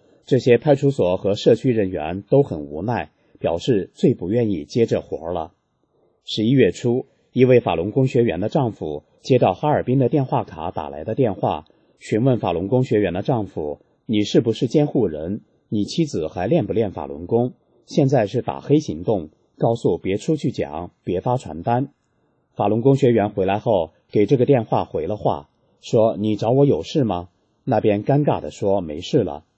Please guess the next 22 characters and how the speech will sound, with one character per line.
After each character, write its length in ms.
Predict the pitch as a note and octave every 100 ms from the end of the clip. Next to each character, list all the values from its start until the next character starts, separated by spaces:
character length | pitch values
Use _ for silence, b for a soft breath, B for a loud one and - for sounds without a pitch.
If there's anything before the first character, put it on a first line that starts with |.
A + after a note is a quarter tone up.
| _ _ _ _ _ _
还 120 | A#2
有 140 | C3
一 80 | A2
个 120 | A2
学 160 | A2+ A2
员 160 | G#2+ G2
回 180 | F#2
到 160 | F#2+ F#2
家， 360 | - G2 G2 - _ _
看 220 | - C3+ G#2+
有 180 | E2
一 120 | D#2+ G2+
个 100 | A#2+
电 160 | C3
话 200 | A2+ A#2+
记 180 | - A#2+
录， 260 | C3 F#2 D2 _ _
就 200 | C#3 G#2
打 180 | D#2 D#2
过 120 | G#2
去 160 | - A#2
问 300 | C3+ F#2+